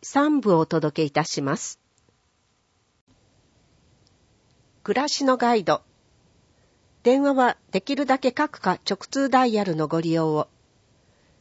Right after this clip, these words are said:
市役所、各区役所の代表電話、零八二、二四五、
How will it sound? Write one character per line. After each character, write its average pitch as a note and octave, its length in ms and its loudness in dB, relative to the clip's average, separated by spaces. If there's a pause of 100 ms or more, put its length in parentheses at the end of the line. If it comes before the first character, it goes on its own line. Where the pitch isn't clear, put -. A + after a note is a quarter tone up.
(160)
市 - 200 -4
役 D4 200 -2
所、 F3 380 0
各 C#4 260 -4
区 A3 140 -2
役 A#3 240 -2
所 E3+ 140 -2
の D3+ 120 -2
代 E3 240 0
表 E3 140 -2
電 D3+ 240 -2
話、 C3+ 160 -6 (1040)
零 C4+ 340 2
八 A#3+ 420 -6
二、 F3+ 280 0 (680)
二 C4 440 0
四 F#3 400 0
五、 F3 240 2